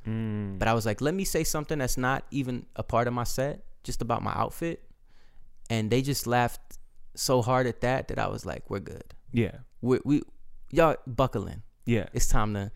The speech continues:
Speaker 1: That's the best feeling when you know
Speaker 2: Yeah.
Speaker 1: you off, off top, oh, it's gonna be a good ride.
Speaker 2: Oh, yeah, yeah, yeah.
Speaker 1: That is the best. That, that, that definitely f-, that's when you're in the pocket.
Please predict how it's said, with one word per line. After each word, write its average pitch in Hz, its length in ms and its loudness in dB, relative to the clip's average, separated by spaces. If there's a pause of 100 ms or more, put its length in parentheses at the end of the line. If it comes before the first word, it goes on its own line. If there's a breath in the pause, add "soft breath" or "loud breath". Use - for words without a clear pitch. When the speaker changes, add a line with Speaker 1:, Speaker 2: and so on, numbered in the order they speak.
(100)
Speaker 1:
That's 151 160 8
the 156 80 2
best 147 240 6
feeling 170 260 6
when 135 140 4
you 139 160 4
know 135 400 4 (240)
Speaker 2:
Yeah. 110 220 0 (100)
Speaker 1:
you 117 360 0
off, 123 200 2 (180)
off 117 180 2
top, 120 340 4 (420)
oh, 110 140 -2
it's 104 100 -6
gonna 107 140 -6
be 98 100 -6
a 101 40 -6
good 92 220 -6
ride. 82 240 -6
Speaker 2:
Oh, 127 100 6
yeah, 101 240 4
yeah, 92 100 2
yeah. 95 160 -4 (420 loud breath)
Speaker 1:
That 156 180 12
is 165 140 10
the 127 60 6
best. 113 260 4
That, 131 220 4
that, 135 220 6
that 131 300 6
definitely 120 500 4
f-, - 260 -4
that's 113 240 0
when 117 120 4
you're 107 100 2
in 101 40 0
the 98 60 -2
pocket. - 420 2